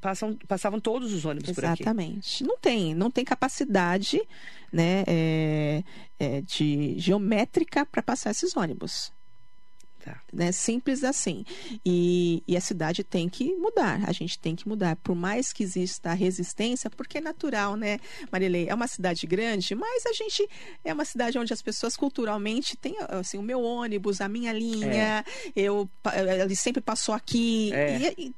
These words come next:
Speaker 2: tem horas que a gente vai ter que
Speaker 1: Mudança
Speaker 2: mudar.
Speaker 1: é difícil.
Speaker 2: É, e é natural, né, Marilei? A gente entende o outro lado também.
Speaker 1: E o que fazer pra melhorar o trânsito?
Speaker 2: É o que a gente tem feito, né, Marilei?
Speaker 1: Tirar os ônibus do centro.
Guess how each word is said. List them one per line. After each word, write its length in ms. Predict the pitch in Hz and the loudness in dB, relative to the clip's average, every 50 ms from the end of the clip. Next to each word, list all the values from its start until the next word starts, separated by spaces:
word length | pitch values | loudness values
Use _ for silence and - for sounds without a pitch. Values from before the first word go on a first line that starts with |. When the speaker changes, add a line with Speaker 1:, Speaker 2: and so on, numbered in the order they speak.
| - | -6
Speaker 2:
tem 140 | - 359 339 | -4 0 2
horas 220 | 294 311 359 - | 2 2 2 2
que 60 | - 392 | 2 2
a 40 | |
gente 160 | 381 403 381 392 | 2 2 2 2
vai 100 | 392 392 | 0 0
ter 120 | - 453 | 2 2
que 100 | 453 440 | 4 4
Speaker 1:
Mudança 320 | 339 294 - - - - | 4 6 6 6 6 6
Speaker 2:
mudar. 120 | 320 - - | 4 2 2
Speaker 1:
é 20 | 180 | 0
difícil. 500 | 202 208 - - 143 110 - - - 254 | 0 -2 -2 -2 -2 -2 -2 -2 0 0
Speaker 2:
É, 280 | 240 233 226 220 - - | 0 2 0 0 0 0
e 160 | 254 277 381 | 0 0 0
é 160 | 440 453 453 | 0 -2 -6
natural, 540 | 453 494 494 - 622 587 480 339 262 247 233 | -6 -6 -4 0 2 2 4 4 2 2 0
né, 120 | 226 226 | -2 -2
Marilei? 400 | 220 208 196 196 190 190 180 185 | -2 -2 -2 0 0 2 2 2
A 60 | 196 | 0
gente 240 | 196 220 233 - - | 0 -2 -2 -2 0
entende 420 | 269 320 - 233 220 220 220 202 202 | 0 0 2 2 2 2 0 0 0
o 20 | |
outro 180 | 185 - - 180 | 0 0 0 -2
lado 260 | 170 160 160 160 160 | -2 -2 -2 -4 -6
também. 320 | - - 156 151 151 143 202 | -6 -6 -6 -6 -6 -4 -2
Speaker 1:
E 60 | 214 | -2
o 60 | 214 | -2
que 160 | - - 294 | 0 0 0
fazer 260 | - 277 247 208 220 | 2 2 0 0 0
pra 100 | 202 - | -2 0
melhorar 380 | 202 196 190 180 175 170 170 160 | 0 2 2 2 2 0 0 -2
o 60 | 160 | -2
trânsito? 520 | 160 - 143 151 - - - - - - - - - - - - - - - - | -4 -4 -6 -6 -6 -8 -10 -12 -12 -12 -12 -12 -12 -12 -12 -12 -12 -12 -8 0
Speaker 2:
É 80 | - 185 | 2 2
o 60 | 185 | 4
que 80 | - 175 | 4 4
a 20 | |
gente 200 | 170 175 170 - | 2 2 0 0
tem 100 | 180 185 | -2 -2
feito, 380 | - - 180 160 165 - - 170 | -2 -2 -4 -4 -4 -4 -4 -4
né, 100 | 147 156 | -4 -4
Marilei? 480 | 156 151 185 156 151 151 143 190 196 - | -4 -4 -4 -4 -6 -6 -6 -8 -8 -4
Speaker 1:
Tirar 320 | - - 165 160 160 160 | -2 0 2 4 4 2
os 140 | 160 165 160 | 2 0 0
ônibus 300 | 160 156 170 160 165 156 | -2 -2 -2 -2 -4 -4
do 100 | 165 165 | -4 -4
centro. 580 | - - 156 151 160 180 196 - 233 240 302 | -2 0 0 0 0 -2 -2 -4 -4 -6 -6